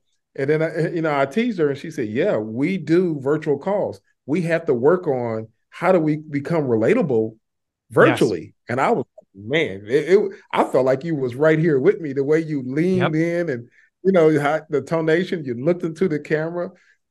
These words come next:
Speaker 1: And, but yeah, I mean, it's, it's, yeah, man, it's, um,
Speaker 2: And that's the
Speaker 1: it
Speaker 2: part that's
Speaker 1: takes
Speaker 2: just a huge shift that I know I spend a lot of time trying to educate both employees on, but also business leaders on,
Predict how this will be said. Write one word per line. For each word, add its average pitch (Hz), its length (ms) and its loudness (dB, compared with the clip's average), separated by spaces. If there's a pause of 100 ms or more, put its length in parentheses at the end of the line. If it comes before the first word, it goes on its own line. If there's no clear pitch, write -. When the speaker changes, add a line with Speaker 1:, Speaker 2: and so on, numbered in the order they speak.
(100)
Speaker 1:
And, 135 120 -6
but 143 160 2
yeah, 202 260 4
I 147 60 2
mean, 156 180 0
it's, 160 280 0 (100)
it's, 170 320 -4
yeah, 135 240 4
man, 104 200 -4
it's, 127 280 -2
um, 104 500 0 (100)
Speaker 2:
And 180 140 0
that's 214 220 2
the 214 120 4
Speaker 1:
it - 60 -6
Speaker 2:
part 240 280 0
that's 165 160 -6
Speaker 1:
takes 131 100 2
Speaker 2:
just 180 240 -4
a 160 80 -2
huge 170 400 -8
shift - 600 -12 (140)
that 147 280 -6
I 143 180 -6
know 151 200 -4
I 143 180 -4
spend 156 300 -6
a 127 40 -4
lot 135 440 -2
of 139 80 -6
time 104 420 -10 (320)
trying 139 260 -2
to 131 140 -8
educate 131 520 -10
both 151 260 -4
employees 156 640 -4
on, 120 260 -4
but 123 100 -10
also 131 320 -6
business 160 460 -8
leaders 113 280 -8
on, 110 340 -12